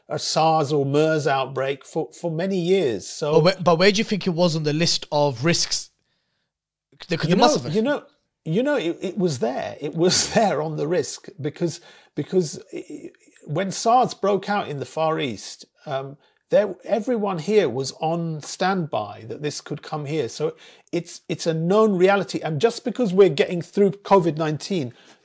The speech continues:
Speaker 1: don't think it's gone away. There's nothing to say that next year there couldn't be a, a serious flu pandemic across the world, yeah, like, of, of a variety that significantly harms. So,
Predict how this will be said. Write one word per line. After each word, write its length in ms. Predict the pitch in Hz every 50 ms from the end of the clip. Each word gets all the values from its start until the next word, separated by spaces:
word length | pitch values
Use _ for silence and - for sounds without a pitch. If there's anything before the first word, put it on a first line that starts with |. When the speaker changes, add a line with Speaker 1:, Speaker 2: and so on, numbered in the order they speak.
| - 131
Speaker 1:
don't 280 | - 185 226 269 226
think 260 | - - 262 - -
it's 140 | 233 - - -
gone 200 | - 196 208 202
away. 340 | 196 190 220 226 175 117
There's 200 | 110 131 139 -
nothing 380 | - 151 190 202 - 269 262 208
to 100 | - 196
say 220 | 175 - 190 185
that 140 | 160 156 - 117
next 340 | 151 180 - - - -
year 140 | - 127 113
there 140 | 110 120 113
couldn't 340 | - - 147 - 135 82 127
be 140 | 135 127 131
a, 260 | 123 123 120 117 - - - - - - _ _
a 60 | - 143
serious 1000 | - - - - - - 233 262 262 233 190 143 117 110 - - - - - - - _ _
flu 600 | - - - - 165 151 143 131 120 110 104 107 - _ _ _ -
pandemic 580 | - 135 131 117 117 107 98 104 - _ _ - _ _ _ - 113 110
across 340 | - - - 131 - - -
the 100 | - 127
world, 380 | 110 110 104 92 82 80 -
yeah, 220 | - 113 123 143 151
like, 340 | 135 139 135 135 - - - _ _ _ _ _ -
of, 220 | 151 147 143 - -
of 140 | 151 147 147
a 80 | 147
variety 600 | 131 120 143 139 139 143 151 143 135 - - 147 120
that 180 | 127 135 - _ _ _
significantly 760 | - - - - 135 143 139 120 - 131 - - 143 - 170 143
harms. 500 | 151 202 226 214 160 117 101 95 104 -
So, 400 | - - 165 170 185 180 180